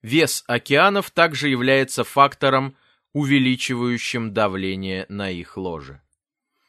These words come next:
Относительно низко расположенные, но более тяжелые ложа океанов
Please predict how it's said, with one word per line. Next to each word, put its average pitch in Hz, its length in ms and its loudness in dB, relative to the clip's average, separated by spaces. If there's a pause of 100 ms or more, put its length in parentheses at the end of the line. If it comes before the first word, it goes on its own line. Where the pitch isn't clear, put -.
(200)
Относительно 139 920 -2
низко 139 480 -4
расположенные, 113 960 -2
но 120 240 -2
более 117 420 -2
тяжелые 104 880 -4
ложа 101 500 -6
океанов 110 760 -4